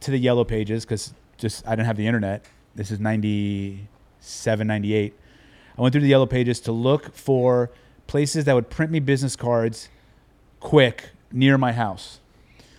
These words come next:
So I found a spot. I went in. I, like, made some business cards. And then I went back to the spot. I went to Jerry's, and I was like, "Who's the manager of the spot next door?"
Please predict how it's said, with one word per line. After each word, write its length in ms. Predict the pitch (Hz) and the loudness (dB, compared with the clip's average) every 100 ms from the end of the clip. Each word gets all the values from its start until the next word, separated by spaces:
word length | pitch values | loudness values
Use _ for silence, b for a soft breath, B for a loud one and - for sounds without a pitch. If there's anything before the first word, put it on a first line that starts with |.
| b b | b b
So 100 | 120 | -2
I 20 | |
found 260 | - 139 160 | 2 2 2
a 40 | |
spot. 360 | - - 120 123 | 0 2 2 2
I 40 | |
went 200 | 113 131 | 0 0
in. 240 | 127 123 127 | 2 0 -4
I, 100 | - 113 | -6 0
like, 320 | 110 107 - | 0 0 -2
made 240 | 117 123 | 0 0
some 140 | - 127 | 0 -2
business 260 | 117 107 | -2 -4
cards. 400 | - 104 104 - _ _ _ _ _ _ _ - - | -4 -4 -6 -10 _ _ _ _ _ _ _ -20 -8
And 140 | 123 | 0
then 100 | 123 | 2
I 60 | 127 | 2
went 360 | 117 117 107 98 | 2 -2 -4 0
back 460 | 123 151 - - - | 2 2 -2 -16 -4
to 140 | 143 | -2
the 120 | 123 | -2
spot. 520 | 113 - 135 120 98 - _ _ b b b b b | -6 -2 0 0 -2 -12 _ _ b b b b b
I 60 | b | b
went 140 | 156 | 2
to 60 | 135 | 2
Jerry's, 360 | 110 147 135 110 | 2 4 4 2
and 60 | |
I 20 | 117 | 0
was 80 | |
like, 120 | 120 107 | 0 -2
"Who's 280 | 165 190 | 0 0
the 60 | 180 | 2
manager 360 | 156 147 143 143 | 0 0 0 0
of 60 | |
the 60 | 131 | -2
spot 300 | - 135 127 | -2 0 0
next 260 | 117 - - | -2 -6 -6
door?" 320 | 107 90 | -6 -6